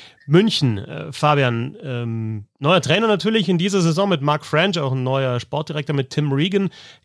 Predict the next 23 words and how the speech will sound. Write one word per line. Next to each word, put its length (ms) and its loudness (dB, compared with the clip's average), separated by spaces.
Gar 140 4
nicht 160 4
so 400 4
viele 440 2
neue 320 2
Spieler. 540 -2
Was 200 0
ist, 520 -6
was 140 -2
ist 120 -6
besser 300 2
als 140 4
in 80 0
der 60 -2
vergangenen 420 2
Saison? 240 0
Was 120 0
ist 140 -4
so 180 0
das 140 -2
Erfolgsrezept 960 -2
von 160 -2
Ingolstadt? 540 -4